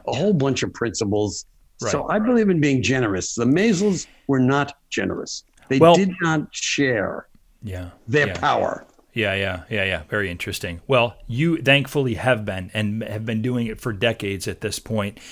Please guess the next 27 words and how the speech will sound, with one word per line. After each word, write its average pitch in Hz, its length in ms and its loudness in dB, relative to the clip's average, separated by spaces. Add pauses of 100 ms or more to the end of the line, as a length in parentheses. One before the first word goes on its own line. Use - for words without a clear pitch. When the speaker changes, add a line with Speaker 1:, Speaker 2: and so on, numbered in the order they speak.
(220)
Speaker 2:
And 120 300 2 (160)
it, 143 220 0
I, 131 200 6
it 175 160 4
seems, 180 360 4
quite 165 240 6
frankly, 160 420 2
it 113 60 -2
seems 135 260 -2
like 127 160 0
a 123 60 -2
great 123 340 0
segue 123 600 0 (240)
into 143 360 2
what 151 280 4
you've 160 160 2
been 156 200 4
doing 156 300 4
now 165 220 6
for 143 120 0
the 117 100 -2
past 107 420 0
five, 110 460 4
six, - 360 0
however 123 340 2
many 117 220 0
years, 139 480 2